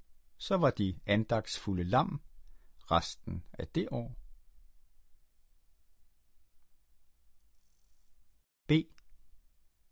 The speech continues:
Benspænder Børge fra Bylderup Borg boede på bakken bag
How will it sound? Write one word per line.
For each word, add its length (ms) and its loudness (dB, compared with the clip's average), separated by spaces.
Benspænder 680 8
Børge 680 6
fra 360 2
Bylderup 500 8
Borg 420 8
boede 420 8
på 180 0
bakken 600 4
bag 320 6